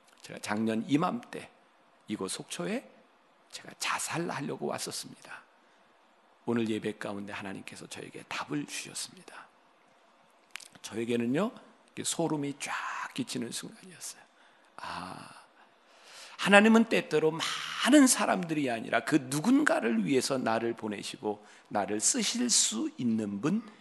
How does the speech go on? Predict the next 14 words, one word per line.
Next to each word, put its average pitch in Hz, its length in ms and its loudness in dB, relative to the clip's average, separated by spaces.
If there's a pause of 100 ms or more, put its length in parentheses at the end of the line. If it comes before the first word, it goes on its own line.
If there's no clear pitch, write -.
(180)
그분이 120 380 0
하나님이시라면, 107 840 -6 (800)
오늘 190 280 10
여기 202 280 8
예배드리는 185 720 8
많은 294 580 8
청중들 262 600 6
가운데 - 500 -2
누군가는 233 800 6
예배의 143 440 6
주인공이 113 600 2
될 104 160 -2
수 - 160 -6
있고, 185 420 -4